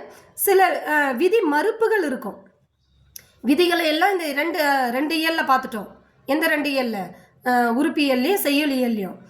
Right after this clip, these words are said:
இந்த விதிகளுக்கு அப்பாற்பட்ட சில மறுப்புரைகள், விதி விலக்குன்னு பேர் அதுக்கு. அந்த விதி விலக்குகள்லாம் எங்க இருக்கும் அப்படின்னா, நம்மளுடைய ஒளிபியல் பகுதியில பேசப்பட்டிருப்பாங்க.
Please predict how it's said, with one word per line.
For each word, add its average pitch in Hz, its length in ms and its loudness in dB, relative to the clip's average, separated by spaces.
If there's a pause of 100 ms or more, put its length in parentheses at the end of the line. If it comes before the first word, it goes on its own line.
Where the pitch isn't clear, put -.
(360)
இந்த 302 200 6
விதிகளுக்கு 392 600 2
அப்பாற்பட்ட 381 760 0
சில 339 220 -4
மறுப்புரைகள், 285 680 0
விதி 294 260 2
விலக்குன்னு 311 540 0
பேர் 269 220 2
அதுக்கு. 208 420 -4
அந்த 254 220 2
விதி 302 340 2
விலக்குகள்லாம் 302 640 0
எங்க 262 240 -2
இருக்கும் 233 400 -2
அப்படின்னா, 208 340 0 (420)
நம்மளுடைய 285 720 0 (600)
ஒளிபியல் 285 440 0
பகுதியில 220 440 -2
பேசப்பட்டிருப்பாங்க. 226 1120 -2